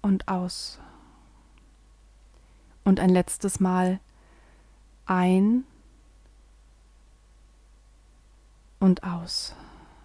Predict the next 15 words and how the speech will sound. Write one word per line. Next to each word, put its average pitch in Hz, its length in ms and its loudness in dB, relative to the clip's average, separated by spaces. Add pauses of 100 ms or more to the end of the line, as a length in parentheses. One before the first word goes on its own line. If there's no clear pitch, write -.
(2250)
Öffne 202 420 2
deine 175 320 2
Augen 185 520 2 (100)
und 190 160 2
komm 180 220 2
wieder 180 220 0
zurück - 400 -4
ins 196 240 -4
Jetzt. - 460 -10 (2500)
Wünschst 208 300 8
du 214 60 2
dir 175 140 6
mehr 175 220 6
solche 185 320 4
Meditationen? 190 920 2